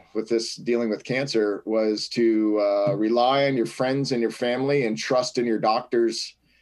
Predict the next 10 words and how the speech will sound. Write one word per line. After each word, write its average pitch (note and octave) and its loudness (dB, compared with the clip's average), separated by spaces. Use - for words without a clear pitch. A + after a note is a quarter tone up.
and B2 -2
your A#2+ 0
nurses. A2+ 0
And, A2+ 2
uh, G#2 0
if A2+ -6
I A#2 2
ever C3+ 2
needed C#3+ 2
anything, A2+ 0